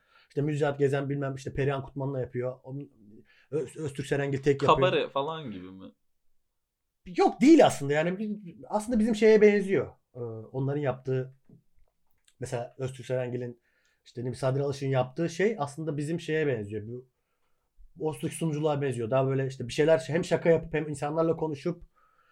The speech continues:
Speaker 2: Hmm.
Speaker 1: Ya da işte çıkacak sanatçıyla dalga geçip bir şeyler yapıyorlar.
Speaker 2: Hmm, hmm.
Speaker 1: O aslında yani s-, o şeydeki, o filmlerdeki
Speaker 2: Daha
Speaker 1: ha-
Speaker 2: sunum ağırlıklı bir komedi.
Speaker 1: Evet, evet. Yani su-, takdimci falan diyorlar zaten.
Speaker 2: Takdimci.
Speaker 1: Aynen,
Speaker 2: Güzelmiş bu
Speaker 1: takdi-,
Speaker 2: arada.
Speaker 1: takdimci diyorlar
Speaker 2: Ha,
Speaker 1: zaten.
Speaker 2: biz de mi öyle desek acaba?
Speaker 1: Evet,
Speaker 2: Sunucu
Speaker 1: tak-,
Speaker 2: değil,
Speaker 1: evet,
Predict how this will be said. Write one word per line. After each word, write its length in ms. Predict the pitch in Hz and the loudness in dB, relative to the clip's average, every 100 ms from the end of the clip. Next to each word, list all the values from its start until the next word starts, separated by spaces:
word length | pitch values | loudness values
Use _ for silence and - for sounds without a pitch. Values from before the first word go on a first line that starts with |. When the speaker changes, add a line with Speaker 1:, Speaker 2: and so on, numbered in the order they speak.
| 127 | -14
Speaker 2:
Hmm. 220 | 160 127 | -8 -2
Speaker 1:
Ya 100 | 147 | 0
da 60 | 151 | 0
işte 180 | 143 147 | 0 -2
çıkacak 300 | 170 165 160 | 6 8 8
sanatçıyla 440 | 160 156 165 160 | 6 6 6 8
dalga 240 | 147 156 | 8 8
geçip 240 | 165 160 135 | 4 0 -2
bir 40 | |
şeyler 280 | - 151 147 | 2 4 8
yapıyorlar. 640 | 139 135 113 104 107 - _ | 6 6 2 2 -2 -6 _
Speaker 2:
Hmm, 380 | 160 143 113 107 | -6 -4 -4 -2
hmm. 100 | 135 | 2
Speaker 1:
O 120 | 190 | 4
aslında 340 | 160 - 165 | 2 -2 -2
yani 180 | 175 170 | 0 0
s-, 320 | - - - - 165 | -2 -14 -18 -16 -12
o 280 | 151 151 - _ | -12 -14 -18 _
şeydeki, 540 | - 156 151 - 180 - | -4 -2 -2 -4 -4 -4
o 140 | 135 | -8
filmlerdeki 460 | 135 151 151 160 160 | -6 -2 -2 0 4
Speaker 2:
Daha 140 | 151 | 6
Speaker 1:
ha- 60 | 143 | 6
Speaker 2:
sunum 800 | - - 185 175 175 143 101 104 | 4 2 4 4 2 -2 -10 -6
ağırlıklı 640 | 82 127 123 127 113 123 | 4 4 4 0 -4 -2
bir 300 | 113 107 - - - | 0 0 -2 -10 -6
komedi. 520 | 117 104 98 95 - - | -2 -2 -2 -6 -8 2
Speaker 1:
Evet, 360 | 285 226 127 - | 6 6 6 0
evet. 320 | 175 113 - | 0 0 -2
Yani 180 | 131 120 | -2 -2
su-, 180 | - 135 _ | -8 -18 _
takdimci 440 | 165 165 190 180 | 2 2 2 0
falan 320 | 180 180 190 139 | 2 2 2 0
diyorlar 280 | 107 98 | 0 -4
zaten. 380 | 95 92 - 85 - | -8 -10 -12 -16 -10
Speaker 2:
Takdimci. 600 | - - 127 123 117 101 139 | -8 -6 -4 -4 -4 -6 -2
Speaker 1:
Aynen, 120 | 127 | -2
Speaker 2:
Güzelmiş 420 | 104 135 139 131 | 4 4 2 0
bu 40 | |
Speaker 1:
takdi-, 220 | 127 95 143 | -2 -2 -4
Speaker 2:
arada. 80 | |
Speaker 1:
takdimci 480 | 107 127 160 151 165 | -2 -2 -4 -4 -2
diyorlar 240 | 135 110 107 | -2 -2 -4
Speaker 2:
Ha, 60 | |
Speaker 1:
zaten. 280 | 104 107 120 | -6 -10 -10
Speaker 2:
biz 140 | 123 | -10
de 60 | 160 | -8
mi 100 | 139 | -6
öyle 180 | 101 95 | -6 -8
desek 240 | 92 98 | -12 -10
acaba? 180 | 98 92 | -8 -6
Speaker 1:
Evet, 80 | 123 | -4
Speaker 2:
Sunucu 140 | 110 107 | -2 -2
Speaker 1:
tak-, 100 | 110 | -4
Speaker 2:
değil, 100 | |
Speaker 1:
evet, 100 | 110 | -4